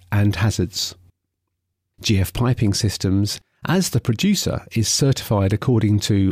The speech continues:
iso one four zero zero one for its environmental management system,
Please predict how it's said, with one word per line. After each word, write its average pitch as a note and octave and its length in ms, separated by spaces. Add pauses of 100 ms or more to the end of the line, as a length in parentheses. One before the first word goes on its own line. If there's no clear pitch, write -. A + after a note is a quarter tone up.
(140)
iso G2+ 760
one G#2+ 480
four F#2 380
zero F#2 320
zero F2+ 360
one F#2+ 400 (580)
for - 160
its - 140
environmental A#2+ 640
management C3+ 540
system, F2 540